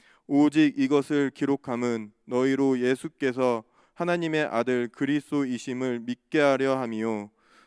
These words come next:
또 너희로, 너희로 믿고 그 이름을 힘입어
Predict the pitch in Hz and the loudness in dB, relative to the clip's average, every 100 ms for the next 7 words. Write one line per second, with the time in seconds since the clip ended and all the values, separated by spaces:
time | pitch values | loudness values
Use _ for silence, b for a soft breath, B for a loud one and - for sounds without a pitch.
0 | b - 160 160 147 135 139 139 143 - | b 2 4 4 4 2 4 2 0 -2
1 | _ _ - 131 143 147 139 120 104 - | _ _ 0 2 4 4 2 0 -10 -4
2 | 127 113 110 _ - 143 127 131 127 131 | 0 0 -2 _ -4 -2 0 -2 -2 -4
3 | 135 147 135 131 120 | -4 -6 -2 0 0